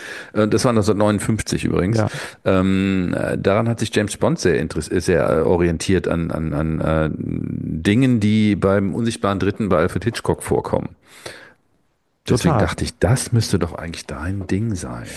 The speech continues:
Speaker 2: F-, finde ich auch total, ähm, toll, Der unsichtbare Dritte. Diese ganzen, ähm, spektakulären Schaus-, Schauplätze und
Speaker 1: Genau.
Speaker 2: Cary Grant in der Rolle
Speaker 1: Ja.
Speaker 2: und so.
Speaker 1: Ja.
Speaker 2: Also den
Speaker 1: Ja.
Speaker 2: finde ich auch richtig toll, den Film, Der unsichtbare
Speaker 1: Aber
Speaker 2: Dritte.
Speaker 1: ich glaub,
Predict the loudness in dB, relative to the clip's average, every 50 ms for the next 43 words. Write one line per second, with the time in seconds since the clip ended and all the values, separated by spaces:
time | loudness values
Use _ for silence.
0 | -16 -16 -8 _ -2 -2 0 0 2 2 4 4 4 4 4 2 2 2 0 0
1 | 0 2 2 4 4 4 4 4 2 2 2 2 2 4 2 2 2 0 0 0
2 | 0 0 -2 -4 -6 -8 -8 -2 0 2 2 2 2 0 0 0 0 2 0 0
3 | -2 -2 -2 0 0 0 0 0 0 0 0 0 0 2 0 2 2 2 0 0
4 | 0 0 2 4 4 4 2 2 0 0 2 2 2 2 2 0 -2 -4 -2 0
5 | 0 2 2 0 2 2 2 2 4 2 2 0 0 0 0 0 0 0 -2 -6
6 | -12 -4 0 0 2 2 0 0 0 0 0 -2 -2 0 0 2 2 2 2 0
7 | 0 -2 -4 -6 -8 -12 -18 -20 -20 _ -2 0 2 4 4 4 2 2 2 2
8 | 2 2 2 2 2 2 0 0 -2 0 0 2 2 2 2 2 2 4 2 2
9 | 2 2 0 0 -4 -4 -2 -2 -2 -2 -2 -2 -2 -2 -2 -2 -2 -2 0 2
10 | 2 2 2 2 0 0 0 0 0 0 0 0 -2 -2 0 -4 -6 -6 -4 -2
11 | 0 2 2 0 0 -2 -2 -2 -2 0 -2 -2 -4 -4 -4 -2 -2 -2 -2 -2
12 | 0 2 2 4 4 4 2 2 2 4 4 2 2 0 -6 -12 -16 _